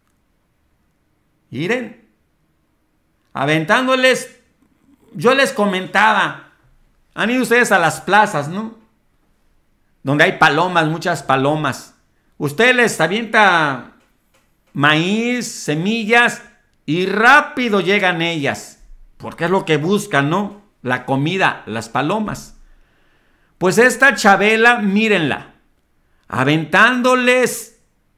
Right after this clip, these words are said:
así, miren. Como que si fueran perritos, ¿no? Como si fueran animales. ¿Qué no los pudieron haber formado? Fórmate y te vamos a dar una ayuda.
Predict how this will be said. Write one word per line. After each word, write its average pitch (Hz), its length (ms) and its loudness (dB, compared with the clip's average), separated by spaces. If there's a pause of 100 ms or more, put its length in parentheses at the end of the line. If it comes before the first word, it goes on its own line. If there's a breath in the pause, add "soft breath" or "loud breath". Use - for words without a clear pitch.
(160)
así, 190 460 -2
miren. 165 580 -4 (1160)
Como 147 240 -2
que 143 80 -6
si 139 80 -4
fueran 226 600 0
perritos, 156 720 0
¿no? 175 280 -4
Como 147 140 -8
si 143 60 -10
fueran 202 180 0
animales. 156 880 0 (840)
¿Qué 214 140 0
no 254 100 0
los 262 160 4
pudieron 208 340 2
haber 202 260 2
formado? 175 1000 -2 (920)
Fórmate 208 840 0
y 180 80 -2
te 143 160 -4
vamos 160 320 -2
a 156 80 2
dar 165 140 0
una 170 320 -2
ayuda. 160 720 -4